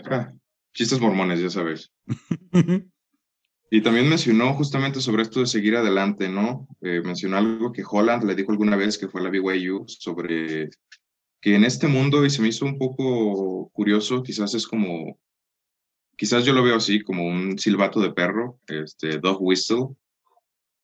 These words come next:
Speaker 1: eh, sobre la creciente polarización en la sociedad.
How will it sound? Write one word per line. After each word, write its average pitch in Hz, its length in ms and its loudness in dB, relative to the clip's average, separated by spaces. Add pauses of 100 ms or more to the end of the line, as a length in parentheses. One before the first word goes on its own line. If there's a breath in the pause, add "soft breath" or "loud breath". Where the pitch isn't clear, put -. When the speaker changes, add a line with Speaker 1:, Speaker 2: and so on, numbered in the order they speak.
(100)
Speaker 1:
eh, 78 460 -2 (960)
sobre 101 760 6
la 101 160 4
creciente 123 400 2
polarización 107 720 0
en 135 80 0
la 120 60 -2
sociedad. 98 540 -4